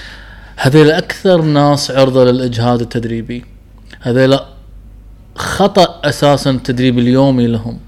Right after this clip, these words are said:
لأن هذا العلم الحين بدأ يدش فيه. عامل الستريس والإفرازات الهرمونية مع تدريبك اليومي أو تدريبك الأربع أيام بالأسبوع أو الخمس أيام أو بعضهم ثلاثة أيام بالأسبوع،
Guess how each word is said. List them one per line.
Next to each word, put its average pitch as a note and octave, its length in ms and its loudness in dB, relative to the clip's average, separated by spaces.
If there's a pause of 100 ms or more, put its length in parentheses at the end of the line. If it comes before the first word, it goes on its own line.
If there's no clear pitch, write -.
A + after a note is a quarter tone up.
(240)
لأن B2+ 380 -2 (560)
هذا D3+ 220 2
العلم C#3 260 4
الحين B2 380 -2
بدأ B2 160 0
يدش A#2 240 -2
فيه. G#2 320 -6 (920)
عامل C3 400 4
الستريس C3+ 760 -2 (420)
والإفرازات B2+ 640 2
الهرمونية B2+ 840 0 (1080)
مع C#3 260 2
تدريبك E3+ 680 2
اليومي C3+ 640 -2
أو A#2+ 80 -2
تدريبك B2 580 0
الأربع A#2+ 680 0
أيام A#2+ 300 2
بالأسبوع B2+ 440 -6
أو A2+ 160 -2
الخمس G#2+ 440 -8
أيام A#2+ 200 -4
أو C#3 180 -4
بعضهم C#3 520 -2
ثلاثة G3+ 280 -2
أيام D#3+ 200 2
بالأسبوع، A#2 420 -6